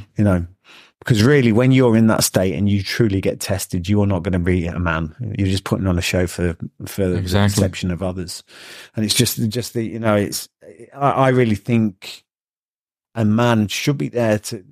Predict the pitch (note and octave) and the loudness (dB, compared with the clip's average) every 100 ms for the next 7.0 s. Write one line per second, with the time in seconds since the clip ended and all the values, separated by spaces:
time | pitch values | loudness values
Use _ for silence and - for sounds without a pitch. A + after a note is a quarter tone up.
0 | D2+ F#2 A#2 G2 A2+ G#2 G2+ _ _ _ | -20 -10 -8 -6 -2 -2 -2 _ _ _
1 | _ _ _ _ _ _ _ _ _ _ | _ _ _ _ _ _ _ _ _ _
2 | - F3 D3 C3 A2+ C3 E3+ A2+ A#2+ B2 | -4 0 4 4 2 2 2 4 4 2
3 | A#2 D#3+ - A2 G2+ F#2+ - A#2 C#3+ - | 2 0 0 2 4 2 0 -4 -6 -6
4 | - A#2+ A#2+ B2+ - C3 A2+ - - C#3 | -6 -2 0 0 0 -4 -4 -8 -4 -2
5 | - - B2 A2+ G2+ - B2 B2 G#2+ - | -2 -2 0 0 -2 -10 -14 -6 -4 0
6 | G#2+ - A2+ G#2+ G#2 G2 - B2 A#2 | 0 2 0 0 -2 -12 -14 -8 -8